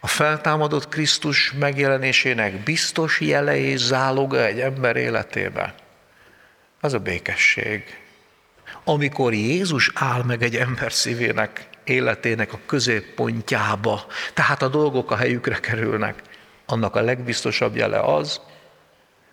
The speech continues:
hogy békességet nyert élet lesz. Nem könnyű életúton menő élet, nem gondok nélkül élet, azt sehol nem ígéri a Biblia. Itt belül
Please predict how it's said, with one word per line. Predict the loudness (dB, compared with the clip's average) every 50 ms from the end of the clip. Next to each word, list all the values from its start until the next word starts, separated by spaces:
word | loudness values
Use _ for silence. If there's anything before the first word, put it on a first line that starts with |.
| _ _ _
hogy | -6 -4 -4 -4 -4 -4
békességet | -2 0 0 0 0 -2 -2 -2 0 0 0 0 0 0 0 0 0 0 -2 -2 -6 -10 -16 -8 -4
nyert | -2 0 2 2 2 0 -2 -4 -6 -6
élet | -4 -2 0 0 0 -2 -2 -2 -2
lesz. | 0 0 0 -2 -4 -6 -10 -10 -4
Nem | 0 0 0 0 0
könnyű | 0 0 0 0 0 0 0 2
életúton | 2 2 2 2 0 0 -2 -4 -2 0 0 0 0
menő | 0 0 0 0 2 2
élet, | 2 2 0 0 0 -2 -4 -8 -18 -20 -20 -20 -20 -14 -6
nem | -2 0 2 2 2 2
gondok | 2 2 2 2 2 0 0 0 0
nélkül | 0 2 2 0 0 -2 -2 0 0
élet, | 2 2 2 0 0
azt | 0 2 2
sehol | 2 2 2 0 0
nem | 0 0
ígéri | -2 -2 -2 -2 -2 0 -2
a | -2
Biblia. | -2 -4 -6 -6 -4 -4 -2 -2 -2 -4 -8 -14 -20 -20 -20 -20 -20 -20 -20 -20 -20 -20 -20 _ _
Itt | -8 -6 -6 -2
belül | 0 0 0 0 -2 -4 -6 -6 -8 -8